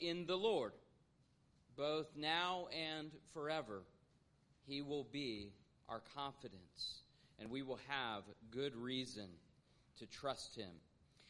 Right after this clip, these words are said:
So I'm gonna read Psalm sixteen, and you also find it in the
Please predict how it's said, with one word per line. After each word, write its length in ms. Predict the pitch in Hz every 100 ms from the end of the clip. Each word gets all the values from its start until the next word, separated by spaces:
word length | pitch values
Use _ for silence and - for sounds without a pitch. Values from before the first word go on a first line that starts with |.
| - -
So 100 | -
I'm 60 | 147
gonna 140 | 147
read 300 | 135 147 139 120
Psalm 520 | - 160 147 135 131
sixteen, 840 | - 151 139 - - 143 117 120 - - - - _ _ - - - - - _ - - - 117
and 100 | 117
you 160 | 131 123
also 260 | 127 139
find 240 | 113 135 127
it 100 | 117
in 140 | 135 120
the 220 | 117